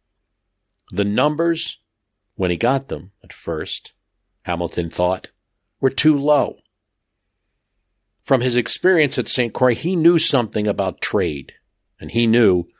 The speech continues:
there was smuggling on the eastern seaboard. He speculated about gunboats. That would lead to the Coast Guard being formed.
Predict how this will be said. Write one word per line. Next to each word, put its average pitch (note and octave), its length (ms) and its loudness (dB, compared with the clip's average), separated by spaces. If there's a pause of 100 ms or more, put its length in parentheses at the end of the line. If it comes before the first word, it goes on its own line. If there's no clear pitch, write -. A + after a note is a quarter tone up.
(140)
there A2+ 100 2
was - 180 -2
smuggling D#2+ 400 -8
on D#2 80 -10
the D#2 80 -10
eastern D2+ 400 -8
seaboard. C#2+ 600 -8 (460)
He F#2+ 60 -6
speculated G2 640 -2
about F2+ 260 -2
gunboats. F2 800 -2 (220)
That G#2+ 120 0
would F#2 120 0
lead F2+ 180 -2
to F2+ 100 -2
the E2 80 -2
Coast E2 320 -2
Guard D2+ 300 -10
being C#2+ 200 -14
formed. D2+ 500 -12